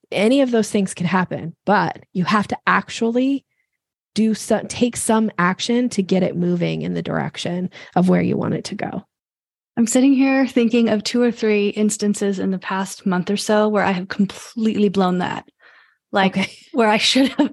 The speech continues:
Speaker 2: I should have known better and I just didn't do it.
Speaker 1: Okay.
Speaker 2: So I need to start paying attention a little bit more here.
Speaker 1: Can I
Speaker 2: But,
Speaker 1: give you a
Speaker 2: um,
Speaker 1: what to do now?
Speaker 2: Yeah.
Speaker 1: Like, okay, so this is for you, but also if anybody's listening that's thinking like,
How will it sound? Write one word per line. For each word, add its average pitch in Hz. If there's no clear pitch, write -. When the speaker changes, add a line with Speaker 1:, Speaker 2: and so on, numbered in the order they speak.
Speaker 2:
I -
should -
have 214
known 208
better 247
and 220
I 208
just -
didn't 196
do 196
it. 185
Speaker 1:
Okay. 180
Speaker 2:
So 202
I 214
need 214
to 196
start 196
paying 185
attention 185
a 196
little 190
bit 175
more 185
here. 180
Speaker 1:
Can 208
I 190
Speaker 2:
But, 214
Speaker 1:
give 226
you 247
a 202
Speaker 2:
um, 196
Speaker 1:
what 196
to 196
do 190
now? 180
Speaker 2:
Yeah. 185
Speaker 1:
Like, 202
okay, 190
so 196
this 240
is 339
for 240
you, 214
but 208
also 240
if 226
anybody's 196
listening 196
that's -
thinking 185
like, 170